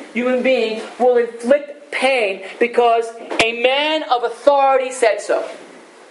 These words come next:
Because that man has been idealized, idolatrized, if you will. Famous psychological experiment,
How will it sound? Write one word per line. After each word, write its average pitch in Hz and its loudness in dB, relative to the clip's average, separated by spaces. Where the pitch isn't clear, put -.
Because 202 0
that 262 0
man 254 2
has 254 -2
been 240 0
idealized, 202 0
idolatrized, 233 0
if 170 -4
you 170 2
will. 156 -2
Famous 302 0
psychological 240 0
experiment, 240 0